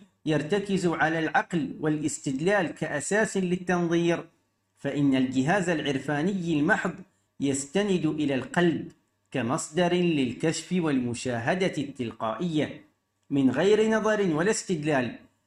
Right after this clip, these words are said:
فهو يستفيض الحقائق ويستلهمها بنفسها عبر حدس يطلق عليه الحدس الصوفي، وبذلك يكون القلب أداة معرفة لدى العرفان في قبال العقل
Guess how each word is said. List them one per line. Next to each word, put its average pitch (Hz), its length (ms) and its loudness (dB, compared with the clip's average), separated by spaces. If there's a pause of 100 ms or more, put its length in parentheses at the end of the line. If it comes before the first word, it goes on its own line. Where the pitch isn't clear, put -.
(160)
فهو 135 280 2
يستفيض 131 680 2
الحقائق 190 800 0 (300)
ويستلهمها 151 1400 2 (220)
بنفسها 156 920 2 (160)
عبر 135 400 0
حدس 190 420 -4
يطلق 175 600 0
عليه 165 580 0 (240)
الحدس 156 560 -2
الصوفي، 170 680 0 (520)
وبذلك 147 680 2
يكون 170 520 2
القلب 202 460 0 (320)
أداة 185 640 2
معرفة 165 640 0
لدى 151 200 0
العرفان 175 680 0 (220)
في 170 200 2
قبال 175 500 0
العقل - 560 0